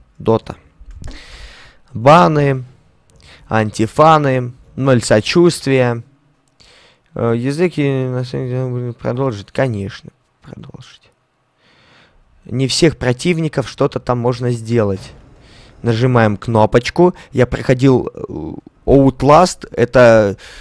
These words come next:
э, одни из самых, наверное, пиздатых видео на моём канале. Вот, стоит вам посмотреть, всем, кто не смотрел, вы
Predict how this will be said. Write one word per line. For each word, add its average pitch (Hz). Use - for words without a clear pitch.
э, 78
одни 123
из 120
самых, 135
наверное, 120
пиздатых 123
видео 120
на 107
моём 107
канале. 113
Вот, 98
стоит 110
вам 98
посмотреть, 120
всем, 104
кто -
не 101
смотрел, 120
вы 104